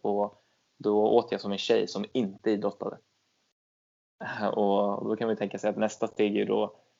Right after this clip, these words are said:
en kille som inte idrottar, och sen en tjej som idrottar, och sen är det en kille som idrottar. Så jag låg ju verkligen bakom där. Så jag börjat äta mer, liksom. Och man känner ju stor skillnad, för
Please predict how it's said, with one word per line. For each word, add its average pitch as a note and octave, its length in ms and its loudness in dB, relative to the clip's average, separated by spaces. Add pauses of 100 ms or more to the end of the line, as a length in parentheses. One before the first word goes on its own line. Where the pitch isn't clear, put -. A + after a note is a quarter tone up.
(180)
en A2 120 -4
kille A2 260 4
som A2 140 -2
inte G2+ 140 -2
idrottar, G2 360 -4
och G2 100 -2
sen G#2 180 0
en G2+ 100 0
tjej A2+ 220 6
som G#2+ 160 -2
idrottar, G2+ 420 -6
och A2 140 -8
sen G#2+ 160 -2
är G#2 60 0
det G#2 120 -2
en G#2 300 -10
kille G#2 300 0
som A#2 220 2
idrottar. G#2+ 380 -4
Så - 100 -2
jag G#2+ 80 0
låg G#2 100 4
ju G2+ 80 0
verkligen G#2 360 2
bakom G#2+ 300 -2
där. - 100 -14 (280)
Så - 120 -4
jag G2+ 60 2
börjat G#2 360 4
äta G#2 120 -4
mer, G2+ 200 -4
liksom. - 260 -12 (320)
Och A#2+ 100 -8
man A2 120 0
känner G#2+ 180 -2
ju G#2 60 -2
stor - 140 -2
skillnad, G#2 320 -2
för - 40 -12